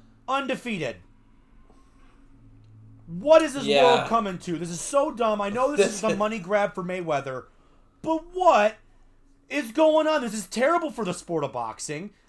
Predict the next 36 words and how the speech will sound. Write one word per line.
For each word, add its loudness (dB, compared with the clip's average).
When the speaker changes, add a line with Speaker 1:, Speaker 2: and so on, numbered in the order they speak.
Speaker 1:
Just -8
like -2
the -6
Nate -6
Robinson, -4
Jake -4
Paul 0
thing -12
was -10
terrible -10
for -10
boxing. -10
And -6
now -2
there's -8
just, -12
can 0
the -4
Paul 6
brothers 2
just -6
go 6
away? 0
They -6
aren't 2
Speaker 2:
That -20
Speaker 1:
fighters. 2
Speaker 2:
would -8
Speaker 1:
They -4
Speaker 2:
be 0
Speaker 1:
don't -2
fight 2
Speaker 2:
awesome. -10
Speaker 1:
well 2
at 0
all. 2